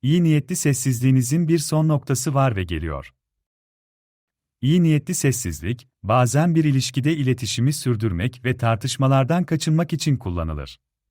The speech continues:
Ancak, sessizlik dönemi sona ermek üzere olabilir ve önemli konuların konuşulması gerekebilir. Bu durumda, açık ve sağlıklı iletişim kurarak,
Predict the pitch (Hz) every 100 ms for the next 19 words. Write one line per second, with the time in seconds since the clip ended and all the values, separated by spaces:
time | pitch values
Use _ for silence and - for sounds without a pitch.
0 | _ _ _ _ _ _ _ _ _ _
1 | _ - 120 151 123 90 - - - -
2 | 127 123 127 156 - 156 143 151 - 135
3 | 135 123 127 151 175 143 139 139 120 120
4 | 117 120 170 151 127 120 123 147 190 165
5 | 156 156 160 180 165 160 - 156 147 151
6 | 104 82 78 80 73 67 - _ _ _
7 | _ _ _ _ _ _ _ _ _ _
8 | _ - 107 175 156 139 123 87 127 -
9 | 113 - 185 - 147 - 127 127 - 180
10 | 156 135 127 - 180 - 98 69 110 -